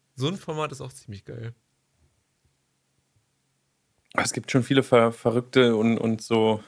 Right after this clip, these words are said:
Speaker 2: besondere Ideen.
Speaker 1: Ja.
Speaker 2: Und, und so Formate.
Speaker 1: Das stimmt. Und sowas auf Arte halt immer.
Speaker 2: Arte ist sowieso so ein guter Sender.
Speaker 1: Hm.
Speaker 2: Hab ich, hab ich das mal erzählt? Oh Gott, heute,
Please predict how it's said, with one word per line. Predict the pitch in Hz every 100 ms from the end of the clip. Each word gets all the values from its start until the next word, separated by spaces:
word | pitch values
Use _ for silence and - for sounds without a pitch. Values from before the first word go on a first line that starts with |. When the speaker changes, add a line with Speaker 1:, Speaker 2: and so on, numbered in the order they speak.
| _ -
Speaker 2:
besondere | 107 110 123 110 110
Ideen. | 107 107 110 101 98 - _ -
Speaker 1:
Ja. | 110 98 _ _ _ _
Speaker 2:
Und, | - 110 104
und | 104
so | - 101
Formate. | - 107 104 101 104 110 104 _ _ -
Speaker 1:
Das | 98
stimmt. | - 101 98 _ _ _ _ _ _ _ _ _ -
Und |
sowas | 101 117 117
auf | 101
Arte | 98 117 127 92
halt | 92 110
immer. | 101 104 113 _ _ _ _ _ _ _ _ -
Speaker 2:
Arte | 156 185 147
ist | -
sowieso | 143 127 143
so | 120
ein | 143
guter | 143 147 120
Sender. | 117 127 110 117 - _ _ -
Speaker 1:
Hm. | 101 95 90 95 -
Speaker 2:
Hab | 127
ich, | 156 -
hab | 147
ich |
das | 160 151
mal | 180
erzählt? | 175 175 - 180 220 - _ _ _
Oh | - 104 107
Gott, | - - 123
heute, | 113 117